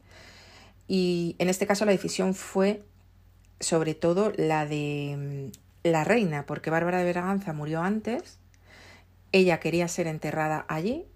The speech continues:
y él decidió estar enterrado al lado de su mujer. Daos cuenta que este matrimonio no tuvo hijos, por lo tanto, eh, lo que hubiera ocurrido es que a Bárbara, al no tener hijos, la hubieran enterrado en el Panteón de los Infantes y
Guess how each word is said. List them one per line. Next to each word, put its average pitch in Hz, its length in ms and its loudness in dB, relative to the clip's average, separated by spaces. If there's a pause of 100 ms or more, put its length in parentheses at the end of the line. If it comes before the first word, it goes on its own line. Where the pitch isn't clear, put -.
(260)
y 190 120 4
él 175 120 4
decidió 175 400 0
estar 170 240 -4
enterrado 165 460 -2
al 156 180 -4
lado 147 200 -4
de 151 100 -8
su - 120 -10
mujer. 143 300 -8 (480)
Daos 175 140 0
cuenta 196 320 2
que 185 60 0
este 170 440 0
matrimonio 165 480 0
no 160 240 -2
tuvo 147 260 -6
hijos, 147 440 -6 (320)
por 160 160 2
lo 151 140 -2
tanto, 170 540 0 (200)
eh, 143 400 -2
lo 139 80 -4
que - 100 -8
hubiera 156 160 2
ocurrido 190 640 0
es 156 260 -6
que 147 140 -8
a 143 40 -4
Bárbara, 156 500 0 (100)
al 156 240 0
no 185 160 0
tener 196 240 4
hijos, 208 320 -2
la 147 80 2
hubieran 156 320 -2
enterrado 170 380 0
en 156 80 -4
el 147 100 -6
Panteón 143 440 -4
de 180 60 2
los 180 180 -2
Infantes 214 600 -2 (800)
y 196 320 2